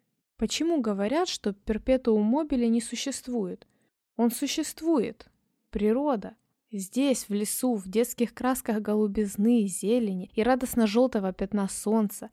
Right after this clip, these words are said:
в мелкой копошне всяческих букашек, это было совершенно очевидно. Она самовозобновляется, она вечна. В ней все удивительно ловко устроено.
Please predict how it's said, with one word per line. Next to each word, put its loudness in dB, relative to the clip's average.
в 0
мелкой 6
копошне 2
всяческих -2
букашек, -4
это 0
было 2
совершенно 0
очевидно. -2
Она 2
самовозобновляется, 2
она 0
вечна. -2
В 4
ней 8
все 2
удивительно 2
ловко 2
устроено. 0